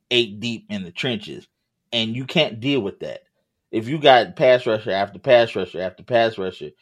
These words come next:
you always, it's like a battery. And that's what Philly was this,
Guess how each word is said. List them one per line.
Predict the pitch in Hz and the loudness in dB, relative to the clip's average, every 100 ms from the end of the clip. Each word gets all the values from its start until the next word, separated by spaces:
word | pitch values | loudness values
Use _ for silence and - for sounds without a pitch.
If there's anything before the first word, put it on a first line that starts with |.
| _ - | _ -12
you | 127 131 | 0 4
always, | 123 123 123 117 | 6 8 6 2
it's | 120 | 2
like | 127 101 | 2 2
a | |
battery. | 85 120 127 95 85 85 _ _ - | 4 6 6 4 -8 -14 _ _ -10
And | 101 113 | -6 2
that's | 143 165 | 2 2
what | 123 - | -2 0
Philly | 151 135 120 | -2 -2 0
was | 123 113 | 0 0
this, | 110 113 | -2 -8